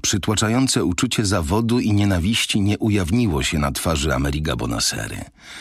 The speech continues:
Jego piękna, młoda córka przebywała nadal w szpitalu ze zdrutowaną, złamaną szczęką,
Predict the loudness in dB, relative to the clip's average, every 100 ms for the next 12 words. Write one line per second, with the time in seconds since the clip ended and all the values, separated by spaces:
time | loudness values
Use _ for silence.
0 | -18 -20 -20 -20 -8 -2 0 0 0 0
1 | 2 2 2 2 0 0 0 0 0 -2
2 | -2 -2 0 0 0 2 2 2 2 2
3 | 0 0 -2 -4 -2 0 0 0 0 0
4 | -2 0 0 2 2 2 2 2 2 2
5 | 0 0 0 0 0 -2 -2